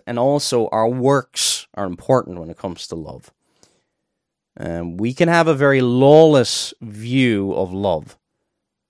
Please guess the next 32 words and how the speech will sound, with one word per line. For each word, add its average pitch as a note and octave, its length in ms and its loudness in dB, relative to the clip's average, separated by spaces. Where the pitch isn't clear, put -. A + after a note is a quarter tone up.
but - 80 -16
Christ - 640 -4
did F2+ 380 -6
not. F#2 580 -4
Again, F#2 360 -6
for, - 280 -16
uh, D#2 140 -8
John G2+ 260 -6
fourteen G2 400 -10
fifteen A#2+ 420 -2
is A2 80 -6
one C3 200 4
text. - 420 -2
"If A#2 120 -14
you C#3 80 0
love D#3 200 8
me, C3 120 0
keep B2+ 260 -6
my G#2 140 -4
commandments." F2+ 880 -8
Um, F2 320 -6
but C#3+ 280 2
if F#3+ 100 0
you B3 80 -4
look D#4 180 0
at A3 140 4
the, D3 500 2
the C#3+ 120 0
example C3 460 -2
of G#2+ 120 -4
the G2+ 80 -10
Pharisees, A#2 720 -4